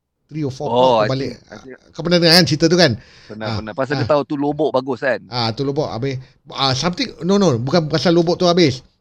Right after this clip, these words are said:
Speaker 1: Kali businessman cakap, "Kenapa kau tak employ orang? Ah, kau tak employ orang, ah,
Speaker 2: Oh, okey.
Speaker 1: ah, apa ni, ah, fish for you.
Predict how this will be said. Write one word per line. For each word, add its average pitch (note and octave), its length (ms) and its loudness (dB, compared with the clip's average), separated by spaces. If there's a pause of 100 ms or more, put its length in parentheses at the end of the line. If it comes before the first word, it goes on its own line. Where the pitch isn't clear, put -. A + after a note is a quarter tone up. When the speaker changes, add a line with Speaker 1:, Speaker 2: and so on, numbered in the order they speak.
Speaker 1:
Kali F#3 200 -2
businessman E3+ 420 2
cakap, E3+ 320 0 (300)
"Kenapa A#3+ 320 -4
kau G3 180 0
tak B2+ 220 -4
employ C3 340 0
orang? G#2 560 -2 (220)
Ah, A2 720 -4 (100)
kau - 100 -20
tak B2+ 140 -10
employ A#2+ 320 -4
orang, C3 340 -4
ah, G#2 380 -4
Speaker 2:
Oh, G2 160 -8
okey. A2 320 -12
Speaker 1:
ah, G#2 400 -8
apa G2 140 -12
ni, C#3+ 260 -6
ah, G#2 640 -8
fish B2+ 240 -6
for A2+ 160 -4
you. A#2+ 320 0